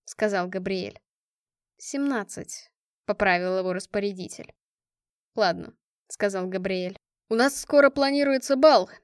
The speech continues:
и каждой участнице понадобится платье. Пусть они себе их сошьют.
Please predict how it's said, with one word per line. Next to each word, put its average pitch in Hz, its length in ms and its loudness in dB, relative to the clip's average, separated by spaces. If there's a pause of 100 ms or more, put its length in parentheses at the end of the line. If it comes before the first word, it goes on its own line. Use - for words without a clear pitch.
(100)
и 202 120 -4
каждой 214 380 2
участнице 220 560 0
понадобится 240 600 -2
платье. 185 540 -6 (400)
Пусть 311 260 2
они 294 220 4
себе 269 360 0
их 254 80 -10
сошьют. 226 600 -6